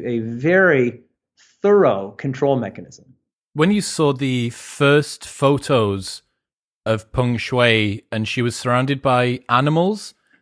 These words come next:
Speaker 2: people
Speaker 1: Yep.
Speaker 2: can Google this if they want to try and see it. I think she posted it on WeChat, which is kind of like
Speaker 1: Right.
Speaker 2: Chi-, Chinese Facebook. And, um, it's the most sinister looking room for somebody that's been missing for a long time to arrive in,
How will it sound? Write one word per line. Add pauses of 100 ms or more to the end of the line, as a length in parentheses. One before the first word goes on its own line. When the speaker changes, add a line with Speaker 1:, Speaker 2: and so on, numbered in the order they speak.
(140)
Speaker 2:
people
Speaker 1:
Yep.
Speaker 2:
can
Google
this
if
they
want
to
try
and (140)
see
it.
I
think
she
posted
it
on
WeChat,
which
is
kind
of
like
Speaker 1:
Right.
Speaker 2:
Chi-,
Chinese
Facebook. (440)
And,
um, (1400)
it's
the
most
sinister
looking
room (260)
for
somebody
that's
been
missing
for
a
long
time
to
arrive
in,